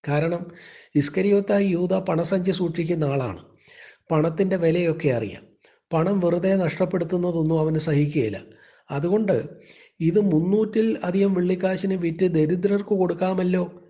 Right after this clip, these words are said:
എന്നുള്ള ഒറ്റ നോട്ടത്തിൽ നല്ലതായ അഭിപ്രായ പ്രകടനം നടത്തിയത് ആരാണ്?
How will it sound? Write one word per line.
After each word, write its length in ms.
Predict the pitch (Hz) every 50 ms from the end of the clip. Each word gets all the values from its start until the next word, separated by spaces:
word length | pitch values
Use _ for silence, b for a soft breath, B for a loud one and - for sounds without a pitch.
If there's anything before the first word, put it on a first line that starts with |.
| _ - 175
എന്നുള്ള 460 | 165 170 175 175 175 170 165 170 180 185 202 - - B B B B B B -
ഒറ്റ 240 | 165 151 160 - 202
നോട്ടത്തിൽ 640 | 202 190 180 175 175 175 - 190 180 185 - 196 196 214 - B B B B B B B B B -
നല്ലതായ 680 | 160 147 151 151 160 175 180 180 185 180 185 190 190 196 196 180 170
അഭിപ്രായ 520 | 170 160 156 165 160 160 185 175 175 175 180
പ്രകടനം 540 | 170 175 180 180 170 180 175 175 175 180 180 175
നടത്തിയത് 520 | 170 156 143 147 147 - 170 165 156 156
ആരാണ്? 400 | 135 139 139 139 135 127 113 110